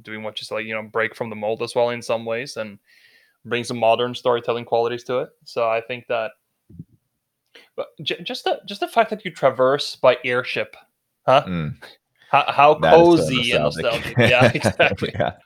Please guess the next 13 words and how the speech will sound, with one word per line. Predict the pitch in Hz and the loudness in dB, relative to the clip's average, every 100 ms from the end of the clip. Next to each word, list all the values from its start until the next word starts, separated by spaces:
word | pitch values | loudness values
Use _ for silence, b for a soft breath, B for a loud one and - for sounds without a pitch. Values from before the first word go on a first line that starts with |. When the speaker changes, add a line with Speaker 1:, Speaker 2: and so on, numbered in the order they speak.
| 107 B B B B B B - | -14 B B B B B B -4
Speaker 2:
Yeah. | 80 73 82 - - - | 0 0 0 -6 -12 -4
And, | 85 - | -4 -4
and | - - 87 | -6 -6 -6
kinda, | - 90 82 | -4 -2 0
like, | 80 82 | -2 0
all | - 87 | 0 0
the | 87 | -2
different | 92 - 90 80 | -6 -8 -10 -4
environments. | 73 82 95 95 | -2 -2 -4 -8
I | 87 | -12
see | - 92 | -10 -8
that | 90 80 | -6 0
they're, | 82 80 | 2 0